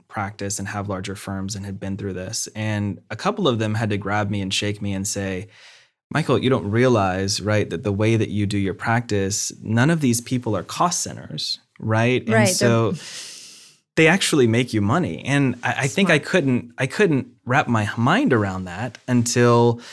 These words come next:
Speaker 1: I got Rebecca, who's my paralegal, in at the office, and we just kind of started doing it and sending out bills and working together and delegating tasks. And it really is something that,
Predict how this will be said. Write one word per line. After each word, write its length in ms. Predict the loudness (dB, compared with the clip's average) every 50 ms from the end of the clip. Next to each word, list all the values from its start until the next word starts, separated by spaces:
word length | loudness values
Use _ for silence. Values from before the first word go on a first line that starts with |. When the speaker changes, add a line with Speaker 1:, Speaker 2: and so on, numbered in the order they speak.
| -20 -20 -20 -20 -20 _ _ -4
Speaker 1:
I 460 | 0 2 4 4 4 4 2 2 0 0
got 220 | 0 0 2 2
Rebecca, 460 | 2 2 2 2 0 0 0 -2 -2
who's 220 | 0 0 -2 0 0
my 120 | 0 0
paralegal, 580 | 0 0 0 0 0 0 -2 -2 -2 -2 -2 -2
in 100 | -2 -2
at 100 | -4 -4
the 100 | -4 -4
office, 500 | -4 -4 -6 -4 -4 -4 -2 -2 -2 -2
and 200 | -2 -2 0 0
we 120 | 0 0
just 360 | 0 0 -2 -2 -4 -6 -8
kind 240 | -8 -4 -2 0 2
of 380 | 2 2 0 -2 -4 -8 -12 -14 _ _ _ _ _ _ _ _ _ -10
started 600 | -8 -6 -2 0 0 2 4 2 2 0 -2 -6 -10 _ _ _ _ _ _ -16 -12
doing 300 | -6 -2 -2 0 0 -2
it 140 | -4 -6 -10 -8
and 100 | -6 -6
sending 360 | -2 0 2 4 4 4 4
out 180 | 4 2 0
bills 480 | 0 0 2 2 4 2 2 2 2 0
and 360 | 0 0 0 0 -2 -4 -6 -10 -14 -8
working 380 | -2 -2 -2 0 0 0 -2
together 500 | 0 0 0 2 2 4 4 2 2 2
and 160 | 2 2 2
delegating 460 | 0 2 2 2 4 4 2 2 2 0
tasks. 500 | -2 0 0 0 0 0 -2 -4 -4 -2
And 120 | 0 0
it 100 | 0 -2
really 360 | -2 -2 0 2 2 2 4 4
is 280 | 4 4 4 2 2
something 380 | 0 2 0 2 2 2 0 2
that, 220 | 2 0 0 -2